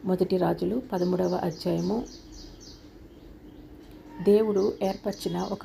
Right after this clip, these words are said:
క్రమమును తప్పి ప్రవర్తిస్తున్న యరొబాము రాజుకు దేవుని నుంచి ఒక సందేశమును యూదా దేశం నుండి బేతేలునకు ఒక దైవజనుడు తీసుకొని వస్తాడు.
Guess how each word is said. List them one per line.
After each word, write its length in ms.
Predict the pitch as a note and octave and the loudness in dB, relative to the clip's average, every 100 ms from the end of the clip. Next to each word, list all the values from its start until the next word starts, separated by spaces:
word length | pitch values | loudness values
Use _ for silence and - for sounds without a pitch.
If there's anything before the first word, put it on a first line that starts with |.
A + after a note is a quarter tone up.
| - | -6
క్రమమును 500 | F3+ F3 F3 F3 G3+ | -2 0 2 2 0
తప్పి 380 | G#3 E3+ - E3+ | 0 -4 -2 -2
ప్రవర్తిస్తున్న 880 | E3+ D#3+ E3 - E3+ - D#3+ E3 - - | 0 0 0 -4 -6 -4 -2 -2 -4 -2
యరొబాము 500 | F3 F3+ F3+ E3+ E3+ | 4 4 4 0 0
రాజుకు 500 | E3 D#3+ - - E3+ - - | -2 -4 -6 -6 -6 -6 -6
దేవుని 420 | F3 F3+ F3 E3+ | 2 2 4 2
నుంచి 380 | E3 E3 F3+ F#3 - | 0 -2 -4 -4 -6
ఒక 140 | F3 | -8
సందేశమును 840 | E3+ E3+ F3 G3+ G3+ F3 D#3 D#3+ - - - - - | -4 -2 2 2 2 -2 -2 -2 -6 -16 -20 -20 -2
యూదా 300 | - G3+ G#3 | 4 6 6
దేశం 460 | F3+ F#3+ G3+ G#3+ F#3+ | 6 4 4 2 2
నుండి 340 | E3 D#3+ F3 F3 | 2 2 2 4
బేతేలునకు 640 | F3+ F3+ G3 F#3 E3+ E3+ | 2 4 2 2 0 0
ఒక 240 | E3 F3 F3+ | 0 0 0
దైవజనుడు 560 | E3+ E3+ F3 E3+ E3 | 2 2 4 2 2
తీసుకొని 500 | F3+ E3 E3 - F3 | 0 -2 -4 -4 -2
వస్తాడు. 460 | D#3+ - D#3+ D3 | -2 -4 -2 0